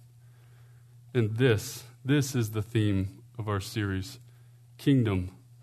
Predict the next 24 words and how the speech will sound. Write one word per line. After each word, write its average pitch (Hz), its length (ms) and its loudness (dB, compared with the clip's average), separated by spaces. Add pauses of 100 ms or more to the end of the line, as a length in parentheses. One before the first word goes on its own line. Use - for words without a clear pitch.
Come. 92 440 0 (2750)
Even 143 260 2
this 135 180 2
can 127 160 2
be 123 80 2
a 123 60 4
little 117 220 4
hard 107 320 0
to 104 280 0 (100)
understand. 101 640 0 (1500)
Like, 117 160 0
are 113 60 2
we 117 120 4
supposed 131 440 0
to 135 80 0
pray 131 260 2
for 135 160 -2
the 165 300 2
end? 175 420 -2
Are 139 60 0
we 135 80 0
supposed 143 540 -2
to 120 320 0 (260)
wait 131 320 0